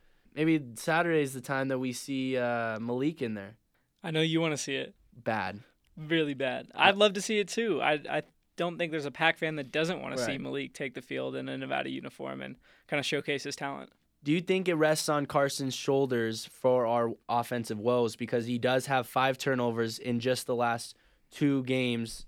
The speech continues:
Speaker 1: after going turnover free against Purdue.
Speaker 2: I
Speaker 1: Gr-,
Speaker 2: mean
Speaker 1: granted, those are a couple,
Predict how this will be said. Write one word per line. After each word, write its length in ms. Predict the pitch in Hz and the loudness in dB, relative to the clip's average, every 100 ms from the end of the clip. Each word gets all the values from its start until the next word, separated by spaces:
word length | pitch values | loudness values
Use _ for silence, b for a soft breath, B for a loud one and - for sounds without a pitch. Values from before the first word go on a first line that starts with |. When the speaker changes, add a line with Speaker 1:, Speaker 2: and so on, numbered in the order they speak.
| - | -2
Speaker 1:
after 260 | 120 - | -2 0
going 260 | 120 123 120 | 0 2 0
turnover 360 | 113 127 113 110 | 0 0 0 -2
free 240 | - 147 | -2 -2
against 300 | 117 110 - | 0 -4 -6
Purdue. 320 | 113 135 - - _ _ - | -2 -2 -4 -12 _ _ -4
Speaker 2:
I 100 | 170 | 0
Speaker 1:
Gr-, 60 | 165 | 4
Speaker 2:
mean 220 | 165 160 | 4 6
Speaker 1:
granted, 380 | 151 147 135 127 | 6 6 4 6
those 180 | 131 131 | 6 6
are 340 | 127 131 131 - | 8 8 6 0
a 120 | - 127 | -4 0
couple, 360 | - 139 117 | 2 2 0